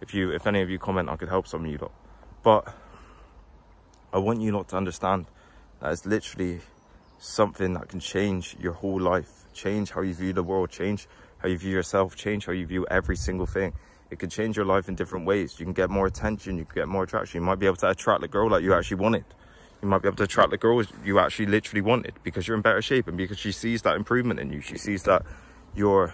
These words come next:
in better shape and you actually take care of yourself, and she might be attracted to that. Of course they'll be attracted to that.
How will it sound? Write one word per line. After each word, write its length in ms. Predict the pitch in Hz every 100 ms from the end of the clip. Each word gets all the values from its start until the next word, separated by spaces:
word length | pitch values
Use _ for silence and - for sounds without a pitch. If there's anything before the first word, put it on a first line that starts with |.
| 92
in 80 | 95
better 240 | 101 95
shape 300 | - 123 113
and 100 | 90
you 140 | 95 92
actually 200 | 90 -
take 200 | 104 -
care 180 | 123
of 60 | 117
yourself, 320 | 85 73 73
and 80 | 87
she 100 | 110
might 160 | 107 113
be 80 |
attracted 420 | 123 - 151 - 90
to 80 | 76
that. 180 | - -
Of 120 | 104 -
course 260 | 156 156
they'll 140 | 117 90
be 100 | 87
attracted 320 | - 71 -
to 60 | -
that. 160 | 73